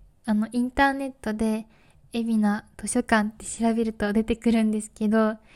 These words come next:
二階建て？三階建て？くらいすっごい大きくて、中にスターバックスもあって、一日楽しめる場所があって、そこがとってもおすすめなので、ぜひ、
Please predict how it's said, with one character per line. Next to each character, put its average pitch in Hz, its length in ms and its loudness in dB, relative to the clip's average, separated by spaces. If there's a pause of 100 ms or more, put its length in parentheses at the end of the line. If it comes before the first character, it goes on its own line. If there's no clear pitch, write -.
(520)
二 220 160 -4
階 320 320 4
建 349 140 -6
て？ 359 300 -2 (140)
三 294 280 -6
階 349 220 0
建 339 140 0
て？ 339 220 -14 (400)
く 320 120 2
ら 285 180 4
い 233 280 -4
す - 160 -20
っ - 40 -20 (100)
ご 302 100 2
い 247 300 -2 (840)
大 269 220 4
き 262 140 -10
く - 160 -6
て、 214 420 0 (380)
中 247 240 0
に 214 180 0
ス - 60 -10
タ 262 240 0
ー 254 40 -4
バ 262 100 -2
ッ 262 40 -4
ク - 160 -12
ス 220 140 -8
も 208 180 -4
あ 208 40 -4
っ - 20 -8
て、 220 520 -4 (300)
一 262 240 -8
日 277 480 0
楽 254 240 -4
し 269 140 -4
め 269 160 -2
る 220 100 -4
場 214 140 -4
所 214 160 -8
が 208 180 -4 (260)
あ 214 80 -6
っ 214 60 -6 (180)
て、 208 280 -2 (880)
そ - 160 -20
こ 233 120 -2
が 226 340 2
と 220 100 -6
っ - 20 -18
て - 160 -2
も 233 180 0
お - 20 -4
す 226 140 -6
す 233 100 -10
め 233 160 -4
な 226 200 -2
の 208 60 0
で、 214 200 -2 (320)
ぜ 220 100 -4
ひ、 214 260 -4